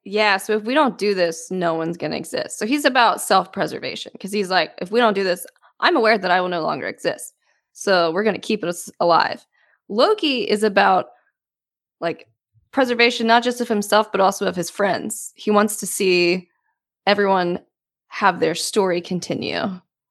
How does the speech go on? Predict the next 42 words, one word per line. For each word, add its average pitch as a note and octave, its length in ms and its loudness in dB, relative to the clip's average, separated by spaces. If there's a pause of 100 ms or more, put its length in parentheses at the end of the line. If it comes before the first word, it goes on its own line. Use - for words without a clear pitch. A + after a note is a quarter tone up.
(840)
If G#3+ 140 0
the A3 60 -6
T C#4+ 260 2
V B3 160 0
A B3+ 140 4
goes, E3+ 540 0 (600)
maybe G#3+ 600 0
Loki C4 380 0
will F3+ 140 0
still E3 200 -4
exist, E3 520 -2 (520)
but - 280 4 (240)
he - 260 -2
will F#3 100 0
never E3+ 220 2
see - 160 -4
his - 160 -6
friends F3 260 0
again. - 400 -10 (600)
So - 580 -2
his, - 520 0
his F#3+ 200 -12
driving A#3 260 4
force G3+ 360 0
is F3+ 100 -10
not F3+ 220 0
just, - 340 -2 (360)
"Oh, G#3+ 120 4
I G3 60 4
need F3 160 -2
to - 100 -8
make F3+ 140 -4
sure D#3+ 200 -2
I D3 120 4
have - 160 -2
a - 40 -8
timeline - 440 -2
to - 260 -4
continue F#3 440 -2
on." - 260 0 (100)
I, - 220 -2 (100)
it's, - 300 -4